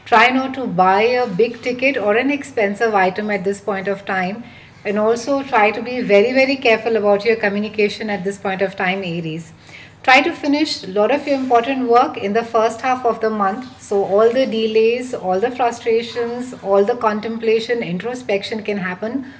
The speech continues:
towards the latter part of the year. Also, Mercury somewhere over here, Arians, is asking you to listen more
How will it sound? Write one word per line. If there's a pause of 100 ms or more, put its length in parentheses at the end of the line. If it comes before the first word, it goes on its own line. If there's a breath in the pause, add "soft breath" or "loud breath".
(200 loud breath)
towards
the
latter
part
of
the
year. (420 loud breath)
Also,
Mercury
somewhere
over
here,
Arians,
is
asking
you
to
listen
more